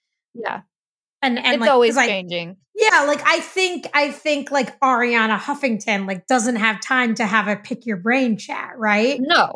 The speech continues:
Speaker 2: Um, <laughs> and, and somebody gets, sh-, I'm sure she, she mentors people in her own way, but she's,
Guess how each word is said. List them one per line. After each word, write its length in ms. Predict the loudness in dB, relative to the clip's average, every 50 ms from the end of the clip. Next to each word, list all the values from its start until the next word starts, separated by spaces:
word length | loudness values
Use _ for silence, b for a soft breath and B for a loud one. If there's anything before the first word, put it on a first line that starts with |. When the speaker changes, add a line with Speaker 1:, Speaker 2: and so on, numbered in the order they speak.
| -4 0 2
Speaker 2:
Um, 400 | 4 4 4 2 2 -2 -2 0
<laughs> 1400 | -2 -2 -2 -4 -10 -18 -12 -12 -12 -12 -12 _ _ -20 -20 -20 _ -10 -8 -6 -6 -6 -8 -10 -12 -12 -2 2
and, 260 | 2 2 2 0 -2 0 0
and 380 | 0 2 2 -2 -4 -8 -10 -10
somebody 640 | -2 0 0 0 2 0 -2 0 0 -2 -2 -4 0
gets, 340 | 0 0 0 0 -4 -8 -8
sh-, 80 | -2 0
I'm 120 | 0 0 0
sure 240 | -2 -2 -2 -2 -2
she, 300 | 0 0 -2 -2 -2 -4
she 260 | -4 -2 -2 0 2
mentors 540 | 2 0 0 0 2 2 2 2 2 -2 -4
people 320 | -8 -8 -6 -2 0 0
in 100 | 2 2
her 220 | 2 0 0 0
own 220 | 0 0 0 0 2
way, 440 | 2 2 2 2 2 -2 -4 -8 -14 _ _ _ _ _
but 260 | -2 -2 -2 -2 -8
she's, 540 | -12 -10 -6 -4 -4 -4 -4 -4 -8 -12 -16